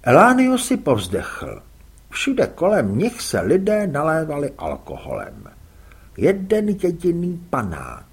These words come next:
a jak by se to všechno najednou vyjasnilo. Ví snad někdo z vás, co by mohla některá z těch věcí znamenat?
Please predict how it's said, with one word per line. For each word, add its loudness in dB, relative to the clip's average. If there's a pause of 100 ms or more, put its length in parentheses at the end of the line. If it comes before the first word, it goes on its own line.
(100)
a -10
jak -4
by -4
se -6
to -10
všechno -8
najednou -6
vyjasnilo. -2 (1200)
Ví 10
snad 4
někdo 10
z 4
vás, 8
co 0
by 4
mohla 2
některá 6
z -6
těch -2
věcí -4
znamenat? 0